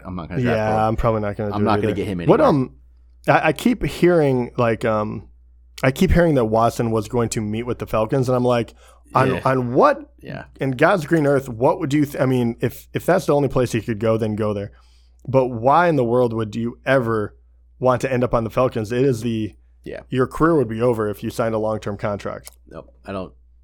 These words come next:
Speaker 1: Hopefully, he won't go there.
Speaker 2: They're in, I mean, they have to be in rebuild mode.
Speaker 1: All the other receiver, Jarvis Landry, he was released by the Browns. He is meeting with the Falcons.
Speaker 2: Oh, him too. And I was
Speaker 1: Yeah.
Speaker 2: like, "Dude, do not
Speaker 1: Yeah.
Speaker 2: go there, man."
Speaker 1: Yep. Juju Smith-Schuster's a free agent yet, so there's more. You know, another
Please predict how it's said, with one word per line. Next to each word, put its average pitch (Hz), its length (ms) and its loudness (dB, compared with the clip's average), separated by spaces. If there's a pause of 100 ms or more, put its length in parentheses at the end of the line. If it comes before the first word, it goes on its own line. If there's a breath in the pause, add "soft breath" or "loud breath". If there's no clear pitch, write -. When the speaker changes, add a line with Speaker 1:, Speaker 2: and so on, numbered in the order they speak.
(160)
Speaker 1:
Hopefully, 135 300 -4
he - 40 -6
won't 80 180 -10
go 71 100 -12
there. 80 180 -14 (360)
Speaker 2:
They're 147 140 2
in, 123 240 -4
I 117 100 -2
mean, 107 160 -6
they 117 80 -2
have 131 200 2
to 127 60 -4
be 113 120 0
in 110 100 -2
rebuild 107 420 -2
mode. 104 220 -12 (220)
Speaker 1:
All 95 180 0
the 101 140 -4
other 110 260 -4
receiver, 101 320 -6
Jarvis 131 340 4
Landry, 107 440 -2 (180)
he 101 140 -6
was 98 100 -2
released 92 240 -4
by 92 80 -8
the 85 60 -8
Browns. 85 320 -4
He 104 160 -4
is 92 180 -4
meeting 92 320 -6
with 107 160 -4
the - 60 -16
Falcons. - 360 -12
Speaker 2:
Oh, 135 340 4
him 135 260 2
too. 156 180 2
And 131 80 2
I 123 60 2
was 117 80 0
Speaker 1:
Yeah. 127 80 0
Speaker 2:
like, 107 100 -10
"Dude, 131 160 0
do 120 140 -2
not 131 400 0
Speaker 1:
Yeah. 87 180 -4
Speaker 2:
go 131 220 0
there, 113 120 -2
man." 107 260 -4
Speaker 1:
Yep. 82 100 -10 (600)
Juju 127 300 0
Smith-Schuster's 139 640 -4
a 104 80 -4
free 90 220 -6
agent 82 260 -8
yet, 87 320 -10
so 85 240 -8
there's 85 320 -10
more. 90 500 -8 (200)
You 101 100 -8
know, 87 80 -8
another 90 440 -8